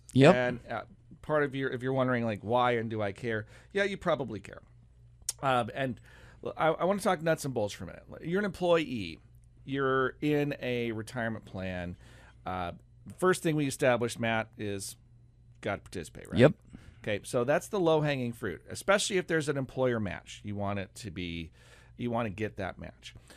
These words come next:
Speaker 2: What, what are some things that everybody should know about these plans? First of all, there can be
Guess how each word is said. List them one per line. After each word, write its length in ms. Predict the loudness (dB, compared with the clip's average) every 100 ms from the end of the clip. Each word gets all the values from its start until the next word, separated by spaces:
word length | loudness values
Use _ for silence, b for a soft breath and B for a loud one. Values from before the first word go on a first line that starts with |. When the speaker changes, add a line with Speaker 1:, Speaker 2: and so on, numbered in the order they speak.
| B
Speaker 2:
What, 180 | -6 0
what 120 | 0
are 60 | 2
some 180 | 0 0
things 220 | 0 2
that 80 | 0
everybody 320 | 0 -2 -4
should 220 | -4 -4
know 140 | -4 -4
about 220 | -6 -10
these 160 | -14
plans? 300 | -16 -18 -20 -20 -20 -6
First 260 | 2 2 2
of 80 | 4
all, 240 | 6 6
there 140 | 4
can 200 | -2 -4
be 460 | -4 -4 -2 -4 -6